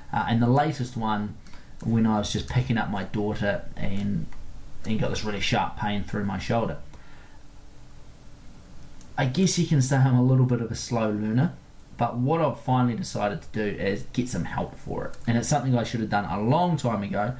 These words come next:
and put some time and effort into getting it right. But it's like a lot of endurance athletes. We get these little niggles and we just learn to deal with them. They're not, you know, painfully sore all the time.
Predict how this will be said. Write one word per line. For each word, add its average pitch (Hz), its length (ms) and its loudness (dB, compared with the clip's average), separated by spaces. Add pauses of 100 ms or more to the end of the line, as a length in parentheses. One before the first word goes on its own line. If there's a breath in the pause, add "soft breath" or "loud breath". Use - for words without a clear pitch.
(200 loud breath)
and 113 180 0
put 127 160 0
some 110 160 -2
time 120 420 0
and 101 180 -4
effort 123 240 0
into 104 220 -2
getting 107 300 2
it 87 100 -4
right. 107 300 0 (640 loud breath)
But 131 280 0 (640)
it's - 380 -2 (100)
like 139 500 4
a 117 120 4
lot 120 340 4
of 131 140 2
endurance 120 580 2
athletes. - 560 -4 (800)
We 127 140 6
get 147 260 2
these 165 220 2
little 165 220 4
niggles 123 640 2
and 113 140 4
we 123 80 8
just 127 200 2
learn 127 380 4
to - 120 -4
deal 139 340 2
with 113 300 -2
them. - 180 -8 (880 loud breath)
They're 123 140 4
not, 147 480 2 (580 loud breath)
you 127 120 2
know, 113 200 2
painfully 139 680 2
sore 113 360 2
all 127 240 6
the 127 140 4
time. 190 460 0